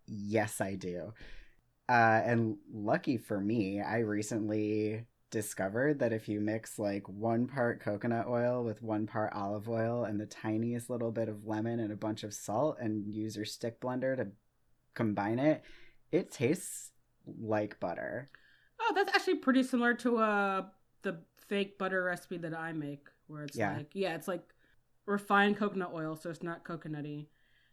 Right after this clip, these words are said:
Speaker 2: and, like, whatever kind of liquid oil. Mine has a, like, emulsifier, like a soy le-, lecithin in it, so it holds together.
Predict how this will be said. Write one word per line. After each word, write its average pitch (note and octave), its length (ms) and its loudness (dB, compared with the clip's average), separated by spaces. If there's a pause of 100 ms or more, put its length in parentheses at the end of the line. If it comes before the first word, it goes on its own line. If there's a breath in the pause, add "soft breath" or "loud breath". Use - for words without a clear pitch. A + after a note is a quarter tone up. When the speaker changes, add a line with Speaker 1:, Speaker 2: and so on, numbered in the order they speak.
(260)
Speaker 2:
and, E3 280 -4
like, D#3 360 -4
whatever E3+ 280 -6
kind D#3+ 220 -6
of D3+ 180 -6
liquid D#3 360 -8
oil. C#3+ 500 -8 (460)
Mine G3+ 260 6
has A3 180 2
a, G#3+ 60 4
like, E3 380 0
emulsifier, G3 1000 -2
like D#3 220 -10
a C#3+ 420 -8
soy D#3+ 560 -6 (640)
le-, D3 140 -8 (160)
lecithin D#3 480 -8
in D#3 120 -4
it, D#3+ 220 -10
so D3+ 140 -10
it C#3+ 160 -10 (340)
holds D3+ 280 -6
together. D3+ 520 -6